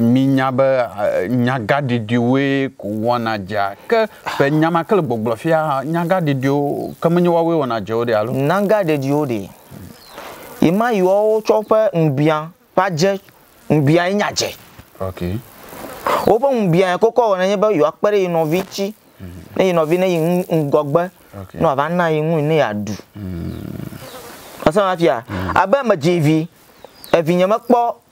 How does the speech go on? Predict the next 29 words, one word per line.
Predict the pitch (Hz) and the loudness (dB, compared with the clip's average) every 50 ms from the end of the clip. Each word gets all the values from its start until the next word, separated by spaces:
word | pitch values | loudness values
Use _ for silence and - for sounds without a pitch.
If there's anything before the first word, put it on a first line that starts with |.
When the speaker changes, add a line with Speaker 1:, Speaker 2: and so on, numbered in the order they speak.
| _ | _
Speaker 2:
agbalẽ | - 147 151 131 143 151 151 147 | -2 -2 2 2 0 2 2 2
wòayi | 143 147 151 147 143 | 2 2 2 2 2
ablotsi | 143 135 123 135 135 131 - - 202 | 0 0 0 -2 -2 -2 -2 0 2
oa, | 180 156 139 135 139 - _ _ _ _ _ _ - - _ _ - - - - | 2 2 2 0 -6 -14 _ _ _ _ _ _ -20 -20 _ _ -20 -20 -8 -2
ame | - 160 180 190 196 190 | 0 0 2 2 2 2
li, | 185 185 185 165 131 117 | 2 2 2 0 0 0
ke | - - | 0 0
ŋubia | 226 247 226 202 160 165 175 175 170 170 | 2 2 2 2 4 4 2 2 4 2
le | 170 170 | 0 0
si, | - 208 | 0 -2
ŋubia | 208 196 196 180 170 185 185 190 | -2 -2 0 2 2 2 2 2
nye | 214 220 | 0 0
nu | 214 214 | -2 -2
ka | - 156 123 - | -2 -2 -2 0
adze. | - 123 120 110 139 131 - - _ _ _ - 101 92 | -4 -4 0 0 -2 -2 -2 -8 _ _ _ -20 -18 -18
Speaker 1:
Ok. | - - 95 92 - - _ - 202 | -16 -16 -18 -18 -18 -20 _ 0 0
Speaker 2:
Ele | 226 214 190 185 | 2 4 2 0
si | 175 - 208 208 | 0 -2 -4 -4
ke | - - - | -2 0 2
wòate | 220 202 156 135 - 208 | 2 2 2 0 0 0
ŋu | 202 208 214 214 214 214 _ - - _ _ _ | 0 0 -2 -2 -4 -6 _ -20 -20 _ _ _
awɔ | - 208 208 180 160 139 | 0 2 2 2 0 0
agbalẽ | 123 120 110 135 139 135 127 | 0 0 -2 0 0 0 0
le | 127 | 0
didiƒe, | 117 110 120 104 117 - - 175 180 190 - - - | -2 -4 -4 -6 -6 -2 0 0 0 0 -6 -4 -2
woakɔ | 165 180 - 190 185 | -2 0 2 0 0
va | 190 190 | 0 -2
na | 190 165 | -2 -4
vinye | 107 120 123 139 143 120 | -4 -4 -4 -4 -4 -4